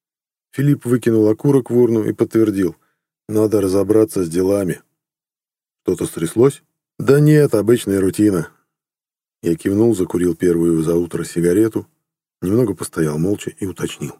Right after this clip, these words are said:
«Есть новости?» «Есть», подтвердил инспектор и спрятал озябшие ладони в карманы плаща.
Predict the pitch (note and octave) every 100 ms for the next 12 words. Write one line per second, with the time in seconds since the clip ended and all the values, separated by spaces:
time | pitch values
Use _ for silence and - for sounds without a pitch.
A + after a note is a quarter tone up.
0 | _ _ _ _ _ _ - F2 G#2+ -
1 | B2 G#2 E2+ - - _ _ _ _ _
2 | _ _ _ - B2 D#3+ - _ _ _
3 | _ _ _ - - - E2 D#2 D#2+ -
4 | A2 A#2+ G#2 F2+ _ _ _ - - -
5 | G2 F2 F2 E2+ F#2 - E2+ E2+ E2 F2
6 | E2 - D#2+ E2+ E2 - E2+ - D#2